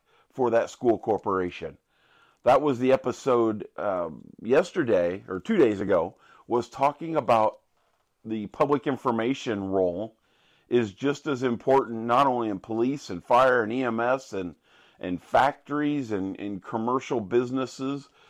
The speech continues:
You know, commercial has their crisis communications directors. We have our public information officers, but our schools need to have P I Os as well.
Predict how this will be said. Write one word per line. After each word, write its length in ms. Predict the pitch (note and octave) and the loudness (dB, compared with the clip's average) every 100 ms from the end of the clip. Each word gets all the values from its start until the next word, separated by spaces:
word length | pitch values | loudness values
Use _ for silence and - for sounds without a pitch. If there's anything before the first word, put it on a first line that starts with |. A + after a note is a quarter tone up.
| _ _ _ - | _ _ _ -10
You 80 | A2 | -4
know, 140 | G#2 | -4
commercial 500 | - A#2 B2+ - C#3+ | -2 2 2 0 -4
has 220 | B2+ B2 | -2 -2
their 120 | A2 | -6
crisis 480 | F#2 C3 A#2+ - B2+ | -4 0 0 -2 -12
communications 1080 | - A#2 A2+ G#2+ - A#2 A#2 C3 B2+ B2+ _ _ _ _ | -10 -10 -8 -8 -6 -6 -6 -8 -8 -10 _ _ _ _
directors. 640 | A2 B2 B2+ - C3+ C3+ A#2+ | -2 2 2 0 -6 -4 -4
We 200 | A2 A2+ | -2 0
have 200 | A#2 A2+ | 2 0
our 80 | A2 | 0
public 320 | A#2+ A#2 A#2 | -2 -2 -2
information 480 | A#2 A#2+ A2+ A2+ A#2+ | -4 -6 -6 -6 -6
officers, 400 | A2+ - B2+ - _ - - | -6 -6 -16 -18 _ -20 -2
but 120 | A2 | 2
our 120 | G2 | 2
schools 800 | - - E3 F#3+ A#2+ E2+ E2 - _ _ _ _ - | 0 -10 -8 0 0 0 -8 -16 _ _ _ _ -8
need 260 | G#2+ A2+ | -4 -2
to 100 | G2+ | -4
have 300 | G2 F#2+ F2 | -2 0 -2
P 180 | - A#2+ | -4 0
I 160 | G#2+ F2 | 2 2
Os 280 | F#2 F2+ F2+ | -2 -4 -6
as 160 | E2+ | -10
well. 400 | F2 A2 G#2+ B1+ | -4 -2 -2 -6